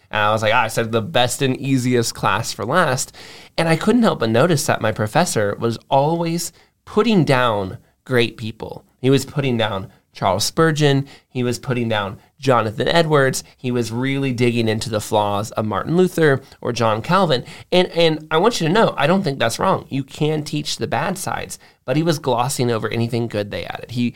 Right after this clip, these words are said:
he was completely focused on the negative and almost completely underwhelmed by anything positive that they did, if they were good people. But if they were people that would be considered negative, for example, Voltaire, who is an atheist philosopher, caused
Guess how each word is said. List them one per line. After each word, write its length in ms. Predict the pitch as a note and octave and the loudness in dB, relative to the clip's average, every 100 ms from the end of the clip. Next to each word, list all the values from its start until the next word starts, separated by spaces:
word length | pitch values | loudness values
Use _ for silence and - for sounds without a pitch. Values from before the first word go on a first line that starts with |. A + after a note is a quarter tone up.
| - - | -8 -8
he 120 | C3+ | -4
was 160 | B2+ - | -4 -4
completely 580 | B2+ A2+ D#3 E3+ F3+ | -4 -2 0 2 2
focused 520 | F3 C3+ B2 B2+ - - | 2 2 2 0 -4 0
on 180 | A#2 A2+ | 0 2
the 80 | G#2+ | 0
negative 420 | G#2 G#2 G#2 G2 | -2 0 0 0
and 120 | A2+ | -2
almost 400 | A#2+ C3 C#3 - | 0 0 0 -2
completely 680 | - B2 - C#3 - B2+ B2 - _ _ - | -4 -6 -4 -6 -4 -4 -6 -8 _ _ -2
underwhelmed 1200 | D#3+ F3+ D#3 A#2 A2+ _ _ C3+ D3+ C#3 A2+ A#2 | 2 4 4 2 -2 _ _ 2 4 4 2 -2
by 120 | A#2 A2+ | -2 0
anything 380 | C#3 C#3 C3+ | -2 0 0
positive 500 | A#2 A#2+ A#2+ A#2+ G#2 F#2+ | 0 0 0 0 -4 -4
that 140 | E2+ | -4
they 140 | D2+ | -6
did, 320 | - E3 - - _ _ - | -4 -4 -4 -10 _ _ 0
if 200 | F#3 G3 | 2 4
they 160 | D3+ | 2
were 140 | A#2 G2+ | 2 0
good 240 | F3 F#3+ | 0 -2
people. 460 | B2 A2+ - - - _ _ _ | -2 -8 -10 -16 -20 _ _ _
But 100 | D3+ | 0
if 100 | G#3+ | 2
they 100 | D4+ | 4
were 120 | G#3+ D3+ | 4 4
people 480 | D3 C3+ A2+ A2 - | 2 4 2 0 0
that 160 | B2 | 0
would 140 | B2 A#2+ | 0 -4
be 160 | B2 | -6
considered 560 | - A2 - A2 F#2+ G#2 | -6 -6 -2 -2 -4 -2
negative, 440 | B2 C#3 G2 - | 0 0 -2 -8
for 280 | - E3+ E3+ | 0 2 2
example, 580 | B2+ A#2+ B2+ A#2+ A2+ G#2+ | 0 0 0 0 -6 -2
Voltaire, 800 | B2+ C3 B2+ - D3 A#2 - A#2 | 2 2 2 -2 0 0 -2 0
who 160 | C3+ | 4
is 180 | B2+ A2+ | 4 2
an 80 | A2 | 0
atheist 500 | C3+ D3 C#3 C3 - | -2 -2 -2 -2 -2
philosopher, 540 | A#2+ A#2+ D3 - G#2+ | -2 -2 -2 -4 -6
caused 400 | G#2 C#3 A#2+ B2+ | -4 0 0 0